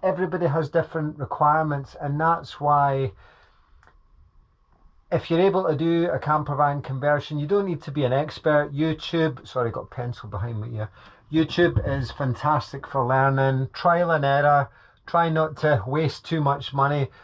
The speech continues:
but ultimately this is a two thousand and eighteen Peugeot Boxer L three H two,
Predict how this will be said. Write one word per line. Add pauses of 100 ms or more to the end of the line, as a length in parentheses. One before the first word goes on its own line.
(240)
but
ultimately
this
is
a
two
thousand
and
eighteen
Peugeot
Boxer
L
three
H
two,